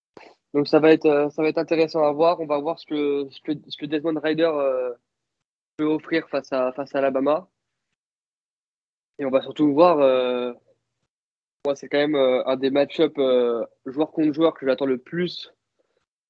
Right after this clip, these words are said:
de, de ces playoffs. C'est, euh, Sauce, c'est, euh, Sauce Gardner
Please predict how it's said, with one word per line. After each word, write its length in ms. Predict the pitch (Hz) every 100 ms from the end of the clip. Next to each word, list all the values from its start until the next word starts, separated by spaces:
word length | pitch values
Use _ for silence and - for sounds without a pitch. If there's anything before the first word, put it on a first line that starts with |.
| _ _
de, 320 | 131 127 120
de 160 | 120 127
ces 160 | 135 123
playoffs. 440 | 131 156 185 - _ _ _ _ _ _ _ _ _ _
C'est, 300 | - - 143
euh, 260 | 135 127 127
Sauce, 340 | 127 147 123 -
c'est, 260 | 135 - 139
euh, 420 | 123 117 117 117 110 _
Sauce 260 | - 170 143
Gardner 380 | 143 143 165